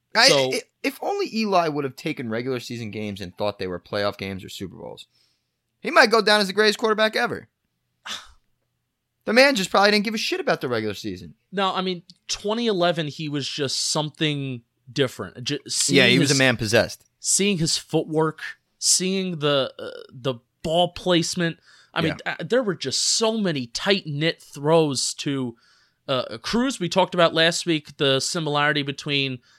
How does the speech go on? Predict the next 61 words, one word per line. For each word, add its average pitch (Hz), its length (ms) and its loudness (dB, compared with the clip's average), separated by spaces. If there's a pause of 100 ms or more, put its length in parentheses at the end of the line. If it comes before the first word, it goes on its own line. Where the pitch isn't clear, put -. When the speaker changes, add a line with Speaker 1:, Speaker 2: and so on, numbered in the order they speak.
Speaker 2:
the 127 120 -4
Speaker 1:
Him 127 40 2
and - 40 -4
Speaker 2:
David 156 280 2
Speaker 1:
Tyree. - 0 -
Speaker 2:
Tyree 143 340 2
touchdown 151 440 0
Speaker 1:
Yeah. 131 60 -14
Speaker 2:
catch 143 340 0
and 139 120 -4
then 127 120 -2
the 123 80 -2
Victor 139 320 -4
Cruz 147 320 -4
touchdown 123 400 -4
catch 123 320 -4 (260)
to 127 140 -4
start 135 340 2
off 131 280 2
to, 117 360 0
well, 127 140 0
that 139 100 2
was 131 140 -2
the 123 80 -8
first - 360 0
official 151 360 -2
touchdown 123 400 -4
the 113 80 -6
Giants 117 320 -4
had 117 120 -6
this 117 200 -8
game. 117 300 -8 (460)
Um, 123 140 -6
we 120 60 -8
talked 165 220 -2
about 165 160 0
the - 80 -10
similarities 135 540 -2
there, 123 220 2
Speaker 1:
Right. - 100 -8 (260)
Speaker 2:
but 135 160 -2
even 202 320 -2
outside 165 540 0
of 147 80 -4
that 131 200 -2
touchdown 170 360 -2
catch 127 320 -2
and 147 500 2
the, 120 340 -2 (120)
you 165 80 -8
know, 110 240 -8
the 120 100 0
throw, 127 440 0
the, 113 340 -4
the 117 100 -6
throw 127 300 -2
and 117 100 -6
the 107 60 -4
catch - 320 -4
to 120 80 -8
Manningham, 123 520 -2